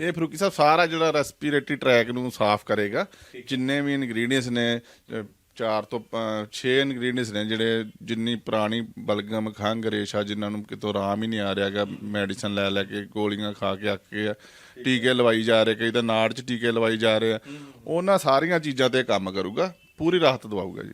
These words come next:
Speaker 2: ਅੱਛਾ ਡਾਕਟਰ ਸਾਹਿਬ, ਇਸ ਤੋਂ ਪਹਿਲਾਂ ਕਿਸੇ ਨੁਸਖਾ ਫਾਰਮੂਲਾ ਤੁਹਾਡੇ ਕੋਲੋਂ ਅਸੀਂ ਸਮਝੀਏ, ਸਾਨੂੰ ਪਹਿਲਾਂ ਤਾਂ ਇਹ ਦੱਸੋ ਜੀ ਵੀ ਅਮਰੂਦ ਤੇ ਚਲੋ ਠੀਕ ਆ, ਅਸੀਂ ਅਮਰੂਦ ਖਾਂਦੇ ਆ,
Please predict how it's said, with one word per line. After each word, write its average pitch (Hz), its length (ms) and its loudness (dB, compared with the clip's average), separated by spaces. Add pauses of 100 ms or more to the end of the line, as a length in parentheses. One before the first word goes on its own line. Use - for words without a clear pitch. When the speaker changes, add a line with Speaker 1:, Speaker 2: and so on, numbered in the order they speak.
Speaker 2:
ਅੱਛਾ - 140 -16
ਡਾਕਟਰ 175 300 -16
ਸਾਹਿਬ, 208 120 -14
ਇਸ 208 60 -10
ਤੋਂ - 140 -20
ਪਹਿਲਾਂ 202 240 0
ਕਿਸੇ 196 260 -8
ਨੁਸਖਾ 160 320 -2
ਫਾਰਮੂਲਾ 147 420 2
ਤੁਹਾਡੇ 147 260 0
ਕੋਲੋਂ 135 220 0
ਅਸੀਂ 131 160 -4
ਸਮਝੀਏ, 127 640 -6 (280)
ਸਾਨੂੰ 196 300 2
ਪਹਿਲਾਂ 202 420 2
ਤਾਂ 208 220 2 (260)
ਇਹ 196 140 4
ਦੱਸੋ 143 340 -2
ਜੀ 160 140 -4
ਵੀ 190 220 -4
ਅਮਰੂਦ 165 460 0
ਤੇ 190 200 0
ਚਲੋ 180 220 0
ਠੀਕ 143 360 2
ਆ, 170 40 8
ਅਸੀਂ 175 180 2
ਅਮਰੂਦ 143 340 -2
ਖਾਂਦੇ 135 320 2
ਆ, 185 100 4